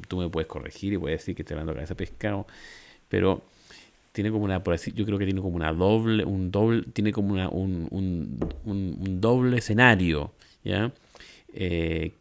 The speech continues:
que tiene que ver con tu, con tu infancia, ¿cierto? Que tiene que ver con, con, con los objetos de tu, de, de, de tu vida, y también tiene que, y, pero otros escenarios que tienen que ver con, no sé, con, eh, con, con, con los lugares de la ciudad,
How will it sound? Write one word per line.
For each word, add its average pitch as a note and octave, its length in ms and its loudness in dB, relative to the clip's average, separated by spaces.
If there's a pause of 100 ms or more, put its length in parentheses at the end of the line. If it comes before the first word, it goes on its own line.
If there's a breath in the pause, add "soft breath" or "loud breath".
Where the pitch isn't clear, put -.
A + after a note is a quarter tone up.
que G2 100 -4
tiene G2+ 200 2
que G2+ 140 2
ver G2 220 2
con F2+ 240 -2
tu, F#2 840 0
con E2+ 200 -4
tu F2 100 -4
infancia, G#2+ 580 2
¿cierto? F#2 220 0
Que F#2 60 0
tiene F#2 160 -2
que F2 100 -2
ver E2+ 120 0
con, F2 220 -4
con, D#2+ 240 -8
con E2 220 -6
los E2 100 -6
objetos F#2 420 -4
de F2+ 120 -2
tu, - 340 -6
de, - 260 -6
de, - 240 -8 (120)
de - 200 -8
tu D2+ 180 -8
vida, F#2+ 420 2
y G2 60 0
también F2 200 0
tiene F#2 220 -4
que, - 120 -16
y, E2 160 -12
pero E2+ 280 -2
otros G2+ 220 0
escenarios F2+ 300 -2
que F#2 80 -2
tienen E2+ 220 -2
que D2+ 140 -4
ver D#2+ 180 -2
con, D#2+ 320 -6
no D2 100 -12
sé, - 320 -4 (880 loud breath)
con, D#2 600 -2
eh, G1+ 600 -8 (360)
con, D#2 380 -6 (160)
con, D2+ 320 -6 (100)
con D#2+ 160 -4
los D#2 100 -4
lugares E2 380 0
de E2+ 60 -2
la D2 100 -2
ciudad, E2 720 -2